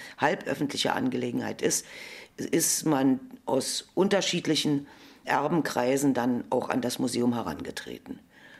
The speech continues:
Auf der Grundlage der Washingtoner Prinzipien mit der Bitte, Provenienzen zu überprüfen und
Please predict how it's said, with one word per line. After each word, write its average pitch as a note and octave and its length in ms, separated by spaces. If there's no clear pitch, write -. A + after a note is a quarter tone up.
Auf A2 220
der C3 100
Grundlage B2+ 460
der C3+ 120
Washingtoner C3 500
Prinzipien - 680
mit F2+ 160
der F#2 80
Bitte, A#2+ 320
Provenienzen C3+ 560
zu - 120
überprüfen F#3 640
und - 220